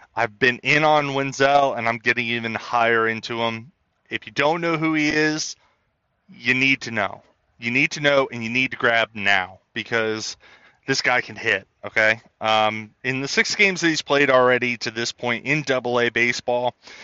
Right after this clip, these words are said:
he has a five seventy-seven O B P, guys. Five seventy-seven O B P, that's huge. Seven thirty-three slugging.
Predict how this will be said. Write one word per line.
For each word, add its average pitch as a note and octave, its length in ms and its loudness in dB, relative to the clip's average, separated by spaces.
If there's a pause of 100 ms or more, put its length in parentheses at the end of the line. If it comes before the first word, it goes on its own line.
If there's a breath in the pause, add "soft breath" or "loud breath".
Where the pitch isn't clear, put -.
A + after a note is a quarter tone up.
(200 loud breath)
he C3+ 140 0
has C3 340 4
a A2 160 2
five C3+ 360 2
seventy-seven D3 920 2
O C3 160 -2
B B2+ 200 -4
P, C3+ 240 -2
guys. A2+ 640 0 (420)
Five C3 280 4
seventy-seven D3 600 2
O C3 120 -2
B B2 120 -4
P, B2+ 180 -2
that's A2 200 -4
huge. C3+ 480 -2
Seven A#2+ 380 0
thirty-three A#2 500 -4
slugging. C#3+ 640 0